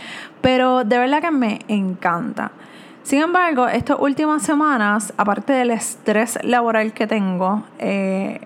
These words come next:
pues, estas cositas han añadido a las situaciones que me han estado ocurriendo en mi vida social,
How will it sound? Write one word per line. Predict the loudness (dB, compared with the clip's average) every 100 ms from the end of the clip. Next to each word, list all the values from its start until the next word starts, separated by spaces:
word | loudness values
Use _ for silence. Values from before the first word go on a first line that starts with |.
| -6
pues, | 0 0 0 -4 -8 -18 -20 -20 -20 -20 -20 -2
estas | -2 0 -4 -6 -16 -2
cositas | -2 0 -2 0 0 0 -6 -6
han | -2 0 0
añadido | 0 2 2 2 2 2 2 0 -2 -12 -16 -14 -14 -2
a | 2 2 4 2 2
las | 0 -2
situaciones | -2 -2 0 -2 0 0 0 -2
que | 0 0 2
me | 0 0
han |
estado | 0 2 2
ocurriendo | 2 0 0 0 2 2 2 -2 -4
en | 0 2 2
mi | 0 -2 -6 -12 -8
vida | -6 0 0 2 0
social, | -2 -4 -4 0 2 4 2 -2